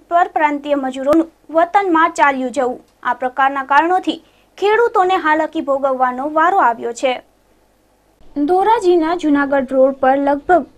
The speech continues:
મોટા ભાગના ખેતરોમાં કાળા તલનું વાવેતર કરવામાં આવ્યું હતું. હાલ થોડા દિવસો પહેલા માવઠા રૂપે કમોસમી વરસાદ થયો હતો, તો બીજી તરફ કોરોનાના કહેરને કારણે પરપ્રાંતીય મજૂરો પણ પોતાના વતનમાં ચાલ્યા ગયા છે,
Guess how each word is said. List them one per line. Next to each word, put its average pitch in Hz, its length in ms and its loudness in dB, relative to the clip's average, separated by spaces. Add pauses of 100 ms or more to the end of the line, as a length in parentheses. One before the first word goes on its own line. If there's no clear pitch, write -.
મોટા 349 400 2
ભાગના 294 400 2
ખેતરોમાં 269 760 -2
કાળા 302 360 0
તલનું 262 460 -2
વાવેતર 233 380 0
કરવામાં 240 440 -2
આવ્યું 240 260 -4
હતું. 254 160 -6 (500)
હાલ 262 240 0
થોડા 277 260 0
દિવસો 277 360 -2
પહેલા 302 360 2 (380)
માવઠા 339 480 2
રૂપે 302 300 -2
કમોસમી 269 640 -4
વરસાદ 247 500 -2
થયો 247 220 -6
હતો, 254 260 -6 (420)
તો 392 100 -2
બીજી 403 260 2
તરફ 403 340 2
કોરોનાના 339 640 0
કહેરને 285 480 -2 (160)
કારણે 311 260 0 (280)
પરપ્રાંતીય 262 640 -2
મજૂરો 311 420 0
પણ 294 260 -2
પોતાના 302 520 -4
વતનમાં 294 600 -2
ચાલ્યા 240 340 0
ગયા 233 340 -2
છે, - 80 -2